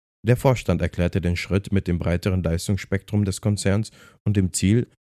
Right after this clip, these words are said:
das erste klimaneutrale Unternehmen der Branche zu werden.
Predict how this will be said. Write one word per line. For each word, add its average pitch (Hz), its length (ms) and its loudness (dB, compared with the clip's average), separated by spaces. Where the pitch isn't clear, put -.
das - 160 -2
erste 110 360 0
klimaneutrale 95 720 0
Unternehmen 87 500 0
der 87 80 -2
Branche 85 460 -2
zu 110 180 -4
werden. 90 260 0